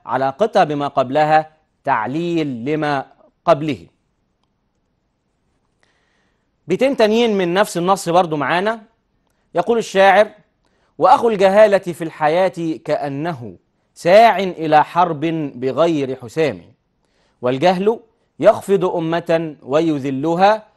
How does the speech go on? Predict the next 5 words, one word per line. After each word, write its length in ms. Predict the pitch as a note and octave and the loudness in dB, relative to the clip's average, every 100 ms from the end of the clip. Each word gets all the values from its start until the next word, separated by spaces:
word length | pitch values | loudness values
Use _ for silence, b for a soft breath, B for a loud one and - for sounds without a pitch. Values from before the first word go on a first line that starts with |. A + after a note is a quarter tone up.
| _ - | _ -4
والعلم 600 | C#3+ C#3+ C#3 A3 F3 D3+ | -2 0 -2 -2 -2 -2
يرفعها 920 | C#3 B2+ D#3+ C#3+ C#3+ C3 C#3+ C#3+ B2+ _ _ | -2 0 2 2 2 0 0 0 -2 _ _
أجل 680 | B2+ B2 D#3 D3 C3+ C3+ B2+ - | -6 0 0 0 0 0 0 -2
مقام". 500 | C3+ F3+ D#3+ A2 F2+ _ _ _ _ _ _ _ _ _ _ _ _ _ _ _ _ _ _ _ _ _ | -4 0 0 0 -4 _ _ _ _ _ _ _ _ _ _ _ _ _ _ _ _ _ _ _ _ _
ألف، 360 | F#3 G#3+ A3 | 4 4 0